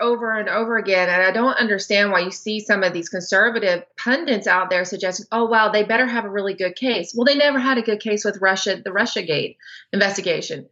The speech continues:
It was planted in the media to create an investigation. The media played along. They went out there and put stories, and the, the F B I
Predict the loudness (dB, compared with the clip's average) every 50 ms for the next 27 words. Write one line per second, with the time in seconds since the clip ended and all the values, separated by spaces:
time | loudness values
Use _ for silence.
0 | _ _ _ _ _ _ _ -6 -4 -2 -2 -2 -4 -4 -2 0 0 2 0 0
1 | 0 0 2 2 2 2 2 0 0 2 0 0 0 -2 -6 -2 0 2 4 4
2 | 4 4 2 2 2 0 0 0 -2 -6 -4 -2 -2 -2 -2 -2 -2 -2 0 0
3 | 0 2 2 2 2 2 0 0 2 2 0 2 2 2 2 2 2 2 2 4
4 | 4 4 2 2 2 2 2 0 0 -6 -8 -4 -2 0 2 2 2 2 0 -2
5 | -2 -4 -4 -2 -2 -2 -2 -4 -8 -6 -2 0 0 2 0 0 0 0 2 4
6 | 4 4 4